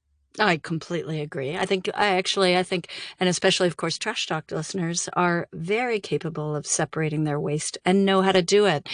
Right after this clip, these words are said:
Do you think that the government is thinking about getting a, a sorting facility or a material recovery place where it all can go and get, use,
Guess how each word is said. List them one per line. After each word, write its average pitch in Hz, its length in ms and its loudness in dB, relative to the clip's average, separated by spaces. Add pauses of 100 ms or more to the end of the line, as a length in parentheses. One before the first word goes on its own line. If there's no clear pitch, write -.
(340)
Do 285 100 6
you 294 100 6
think 339 380 2
that 311 260 4
the 214 100 0
government 214 580 2
is 190 420 4 (360)
thinking 240 440 0
about 208 300 4
getting 190 420 4
a, 185 360 4 (300)
a 180 180 2
sorting 220 460 2
facility 233 680 0
or 220 180 0
a 185 60 2
material 180 840 4
recovery 185 580 -2 (140)
place 202 440 4
where 180 180 4
it 180 80 4
all 175 200 2
can 170 320 2 (600)
go 185 520 6
and 165 440 -4
get, 175 240 -2 (260)
use, 185 760 0